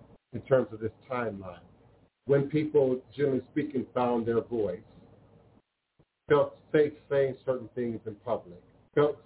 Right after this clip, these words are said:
safe talking about certain things, you know, in public. Uh, sex,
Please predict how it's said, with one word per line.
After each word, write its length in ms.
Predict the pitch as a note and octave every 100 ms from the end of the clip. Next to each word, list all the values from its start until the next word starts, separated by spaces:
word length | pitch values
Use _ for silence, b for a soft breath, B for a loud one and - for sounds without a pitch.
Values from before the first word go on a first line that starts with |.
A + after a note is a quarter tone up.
| -
safe 260 | D3+ C#3+ - -
talking 340 | D#3 D#3+ E3
about 380 | C#3+ A#2+ A2+ G2 - _ -
certain 260 | C#3 A#2+ -
things, 320 | B2 G#2+ G2 - A2
you 100 | A2+
know, 300 | G2+ F#2+ - -
in 160 | B2+ A2 -
public. 320 | A#2 F2+ - - - - _ _ _
Uh, 80 | C#3 C#3 -
sex, 240 | F#3+ F#3+